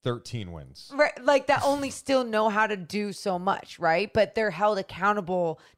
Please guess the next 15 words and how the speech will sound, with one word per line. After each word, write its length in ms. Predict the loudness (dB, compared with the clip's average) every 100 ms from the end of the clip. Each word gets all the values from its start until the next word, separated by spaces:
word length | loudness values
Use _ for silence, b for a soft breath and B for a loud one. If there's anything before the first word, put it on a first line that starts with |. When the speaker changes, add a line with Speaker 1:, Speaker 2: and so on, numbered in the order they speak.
| -12
Speaker 2:
differently 640 | 0 0 0 -8 -8 -8
for 160 | -8 -8
certain 380 | -8 -8 -10
things. 360 | -14 -14 -16 -20 b b b _ _ _ _ _ _ _
Mike 320 | 0 2 2
Brown 320 | 0 2 2 0
has 560 | 0 2 2 -2 -10 _ _
some 260 | -6 -4
high 560 | -6 -14 -2 0 2 0
I 80 | -2
Q, 320 | -6 -6 -6
some 220 | -8 -12
high-level 640 | -8 -2 -2 0 -2 -2
basketball 540 | 0 2 2 0 0 0
players 460 | 0 -2 -2 -4